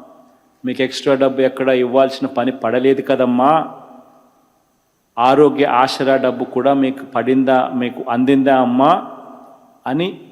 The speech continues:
అడిగి పూర్తిగా నిర్ధారించుకుని రావాల్సిన మందులు, ఉండాల్సిన మందులు, ఇవ్వాల్సిన మందులన్నీ కూడా మీకు అందాయా, ఉన్నాయా మీ దగ్గర అని చెప్పి వెరిఫై చేసుకుని ఆ తర్వాత వాళ్ళు ఫోటోగ్రాఫ్ పెడితేనే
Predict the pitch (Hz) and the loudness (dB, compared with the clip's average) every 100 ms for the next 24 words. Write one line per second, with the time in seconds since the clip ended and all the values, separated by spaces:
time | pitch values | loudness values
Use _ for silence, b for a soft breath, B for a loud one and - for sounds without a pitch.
0 | - 110 120 143 143 220 - - - _ | -16 -14 -4 -4 -2 -8 -10 -20 -20 _
1 | _ _ _ - - _ - 131 139 139 | _ _ _ -20 -20 _ -12 -4 -4 -2
2 | 139 135 120 113 113 120 151 151 147 - | 0 2 2 -2 -2 2 2 2 -4 -2
3 | 170 190 208 - - - _ _ _ _ | -2 -2 -4 -8 -20 -20 _ _ _ _
4 | _ _ - 120 135 147 151 143 151 135 | _ _ -4 2 4 4 2 2 -2 0
5 | 131 135 135 139 127 127 135 147 143 151 | 0 0 0 0 0 -2 0 0 -2 -4
6 | 147 135 131 131 131 123 120 135 139 143 | -2 -2 0 0 0 0 0 2 2 -2
7 | 147 139 131 131 131 131 127 131 127 123 | -2 -2 0 0 2 0 0 0 0 0
8 | - 110 120 135 131 135 117 120 131 135 | -4 -8 0 2 2 2 0 -2 0 0
9 | 131 139 135 120 117 127 123 123 113 113 | 0 0 -2 -4 -4 -2 -2 -2 -4 -12
10 | 110 104 110 - 156 139 151 - - 185 | -12 -8 -8 -2 -2 0 -6 -4 -2 -2
11 | 220 - - _ _ _ _ _ _ _ | -4 -10 -20 _ _ _ _ _ _ _
12 | _ _ _ _ _ _ _ 123 131 139 | _ _ _ _ _ _ _ -6 -2 2
13 | 147 180 202 208 185 175 170 160 165 160 | 4 4 4 4 4 2 0 -2 -2 -2
14 | 156 151 139 131 - 131 131 214 247 - | -2 -2 -4 -4 -2 0 0 -2 -4 -14